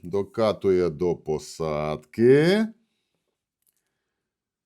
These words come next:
Той зараз, о, саме цю хробачню, але вже в вигляді йобликів, побачите завтра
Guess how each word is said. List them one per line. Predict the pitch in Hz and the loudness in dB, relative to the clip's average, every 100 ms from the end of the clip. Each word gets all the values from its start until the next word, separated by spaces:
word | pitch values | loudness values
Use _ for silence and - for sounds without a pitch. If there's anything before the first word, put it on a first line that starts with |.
| _ _ _ _ _ _ _ _ _ _ | _ _ _ _ _ _ _ _ _ _
Той | - 101 | -4 -2
зараз, | 87 90 85 82 - - | 0 -2 -2 -6 -10 -6
о, | 92 82 | -6 -4
саме | 135 135 | -4 -2
цю | 120 139 | 0 0
хробачню, | 123 117 92 95 - 107 156 180 87 | 2 2 2 0 -2 0 4 4 4
але | 98 | 2
вже | 110 95 | 2 2
в | 104 | 4
вигляді | 120 110 101 92 80 87 73 | 6 6 4 2 0 -6 -6
йобликів, | 71 117 170 131 113 98 87 | 0 4 4 2 -2 -4 -6
побачите | 95 110 135 - 120 | -4 -2 -2 0 0
завтра | 95 76 113 123 92 82 82 80 | 0 2 4 6 4 0 -6 -8